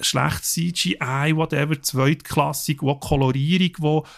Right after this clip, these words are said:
wo zum Teil, äh, weird ist, also ineinander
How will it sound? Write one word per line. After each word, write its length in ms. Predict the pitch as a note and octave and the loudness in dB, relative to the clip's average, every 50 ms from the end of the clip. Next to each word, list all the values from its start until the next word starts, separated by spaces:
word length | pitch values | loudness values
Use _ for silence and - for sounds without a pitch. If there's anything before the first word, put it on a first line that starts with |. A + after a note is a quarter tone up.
| - - - | -20 -14 -6
wo 300 | - C#3 C#3+ D3 - - | -2 0 0 0 -2 -4
zum 240 | - - C#3+ C#3 C3+ | -4 -2 0 0 0
Teil, 340 | C3+ C#3 C3+ C#3 C#3+ C#3+ - D3 | 0 0 0 2 0 0 0 0
äh, 200 | C3 C3 C3 B2 A2+ | 0 0 0 0 -2
weird 420 | A2+ A2+ B2+ C3+ D3 E3+ F#3+ F3+ - | -4 -2 0 0 2 2 2 2 2
ist, 260 | C#3 D3+ E3 - - | 2 2 2 2 0
also 380 | D3 D#3+ D3+ - C#3 A#2+ A#2 - - - _ _ _ _ _ _ _ - | 0 0 0 2 2 0 0 -2 -6 -20 _ _ _ _ _ _ _ 0
ineinander 420 | - D3 D3 C#3+ C#3+ C#3+ D3+ E3 | 2 4 6 6 6 6 4 4